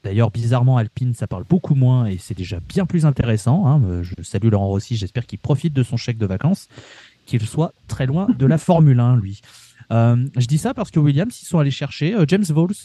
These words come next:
de Mercedes, qui a donc cette rigueur de, on va travailler, on fait pas de déclaration et on prendra les améliorations là où elles sont, on va pas commencer à faire des plans sur la comète. Et depuis qu'il est chez Williams, on les entend pas trop, mais ça travaille, ça progresse.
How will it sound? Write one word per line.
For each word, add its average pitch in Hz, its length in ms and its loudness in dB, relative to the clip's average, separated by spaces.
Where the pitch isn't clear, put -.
de 120 400 2
Mercedes, 117 680 -4
qui 123 160 0
a 123 80 2
donc 175 240 0
cette 147 200 -8
rigueur 139 460 0
de, 120 300 2
on 110 80 0
va 101 120 -4
travailler, 135 520 0
on 147 80 0
fait 117 120 -8
pas 135 140 -2
de 151 60 -6
déclaration 139 800 0
et 117 120 0
on 120 80 2
prendra 120 400 -2
les 127 160 0
améliorations 120 580 0
là 139 220 -4
où 170 100 2
elles 131 100 2
sont, - 180 -2
on 175 100 2
va 196 120 2
pas 160 120 -2
commencer 127 400 -2
à 143 60 0
faire 123 160 -4
des 101 100 -6
plans 143 160 -4
sur 151 100 -2
la 117 80 2
comète. 90 380 -6
Et 107 100 -2
depuis 240 220 2
qu'il 233 140 -6
est 180 60 0
chez 156 160 2
Williams, 131 520 2
on 160 80 4
les 233 160 2
entend 202 220 -2
pas 156 140 0
trop, 254 320 -4
mais 175 140 -2
ça 240 180 -4
travaille, 196 520 -4
ça - 180 -8
progresse. 175 560 -6